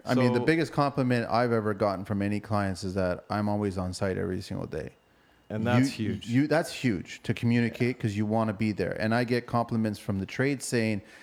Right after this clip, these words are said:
Speaker 1: "It's kinda refreshing to have a G C here to answer a question
Speaker 2: You know what,
Speaker 1: or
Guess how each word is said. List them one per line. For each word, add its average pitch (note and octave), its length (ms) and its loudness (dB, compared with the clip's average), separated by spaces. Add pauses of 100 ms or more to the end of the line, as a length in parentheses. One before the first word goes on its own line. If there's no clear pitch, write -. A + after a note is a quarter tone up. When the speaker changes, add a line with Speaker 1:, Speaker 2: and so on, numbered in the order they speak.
(180)
Speaker 1:
"It's - 140 -12
kinda C3+ 320 -2
refreshing A2+ 500 -4
to G2+ 60 -4
have F#2 200 -4
a F#2 40 -4
G F#2 220 -6
C G2 260 -8
here F2 320 -2
to - 180 -12
answer F#2 300 -6
a F2+ 40 -8
question G2+ 360 -4
Speaker 2:
You C3+ 80 0
know C3+ 140 0
what, D3+ 100 6
Speaker 1:
or C#3+ 40 6